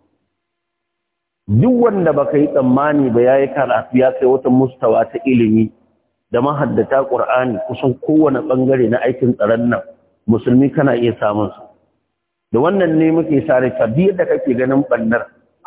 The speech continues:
a hankali, a hankali nan gaba Allah zai ci gaba da kawo gyara ta hanyar karantawa a haka. Kuma abin da ya tabbata ta hanyar ilimi wajen gyaruwa, to,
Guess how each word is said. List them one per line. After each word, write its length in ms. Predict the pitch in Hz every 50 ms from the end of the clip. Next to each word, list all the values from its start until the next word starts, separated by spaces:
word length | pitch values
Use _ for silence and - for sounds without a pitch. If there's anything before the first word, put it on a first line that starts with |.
| 180 - - - - - _ _ _ _ _ _ _ _ _ -
a 60 | 127 135
hankali, 480 | 139 160 180 185 175 180 160 147 147 165
a 80 | - 131
hankali 460 | 127 139 139 135 - - 123 123 123 123
nan 160 | 135 139 131
gaba 200 | 120 113 117 120
Allah 240 | 120 135 135 127 120
zai 160 | 123 120 117 -
ci 60 | 117
gaba 240 | 113 117 110 117 110
da 80 | 101
kawo 380 | - - 113 110 117 113 113 107
gyara 300 | 104 113 113 113 120 110 -
ta 80 | - 113
hanyar 240 | 127 127 120 113 - -
karantawa 480 | - 107 110 110 107 - 113 104 104 -
a 100 | - 104 98 98
haka. 160 | 95 - - - - _ _ _ _ _ _ _ _ _ _ _ _ _ _ _ _ -
Kuma 160 | 135 147 160 151
abin 220 | 147 151 175 185
da 80 | 170 160
ya 60 | 160 156 160
tabbata 400 | 175 147 131 131 147 143 160 139 -
ta 80 | -
hanyar 380 | 123 139 139 147 147 143 131 117 - -
ilimi 520 | 139 143 135 127 120 123 123 123 123 120 - - - - - - _ _ _ _ _ -
wajen 360 | 120 135 139 156 156 151 147
gyaruwa, 460 | 139 139 120 110 110 113 117 113 113 -
to, 180 | - 131 120 -